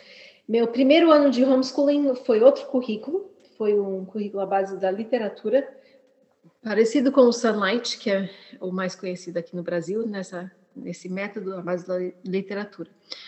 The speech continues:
No segundo ano eu comecei C C, então esse tá sendo o nosso sétimo ano no Classical, a gente já fez, é, todos os ciclos duas vezes, então indo pra terceira vez no ciclo um.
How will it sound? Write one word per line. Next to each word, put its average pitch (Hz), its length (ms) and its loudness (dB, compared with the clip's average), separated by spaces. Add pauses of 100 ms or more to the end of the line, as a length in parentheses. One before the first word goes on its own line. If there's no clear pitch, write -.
(300)
No 214 80 2
segundo 254 500 8
ano 233 160 4
eu 247 60 4
comecei 240 420 0
C 254 180 -4
C, 180 360 -10
então 202 340 -10
esse 214 280 -8
tá 208 100 -8
sendo 196 220 -16
o 196 40 -10
nosso 196 280 -10
sétimo 247 480 0
ano 220 340 -4 (580)
no 190 200 -6
Classical, 202 600 -2
a 285 80 0
gente 202 200 -6
já 196 80 -8
fez, 190 360 -6
é, 185 240 -4
todos 226 360 2
os - 160 -12
ciclos 180 440 -10
duas 214 300 2
vezes, 208 400 -6
então 202 340 -10
indo 202 140 -8
pra 214 180 -16
terceira 240 440 0
vez 214 200 0
no 214 100 -6
ciclo 226 340 -10
um. 165 220 -8